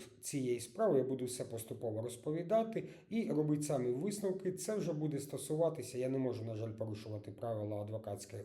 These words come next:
етики. Але, як пан Арестович вам скажу, з акуратним оптимізмом, е, будь ласочка, дивіться на те, що у нас відбувається з судовою реформою. Чому я це говорю?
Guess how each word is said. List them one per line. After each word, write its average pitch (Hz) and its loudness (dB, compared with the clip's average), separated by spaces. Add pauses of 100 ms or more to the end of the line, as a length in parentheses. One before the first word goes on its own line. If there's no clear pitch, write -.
(100)
етики. 208 -2 (1040)
Але, 226 6
як 196 4
пан 185 10
Арестович 151 4
вам 120 -2
скажу, 113 -2
з 107 -4
акуратним 135 2
оптимізмом, 165 2 (300)
е, 160 10
будь 143 4
ласочка, 156 4
дивіться 143 2
на 117 -2
те, 196 2
що - -4
у 123 0
нас 110 -4
відбувається 120 -2
з 127 -6
судовою 120 0
реформою. 98 -4
Чому 247 6
я 233 4
це 220 2
говорю? 202 4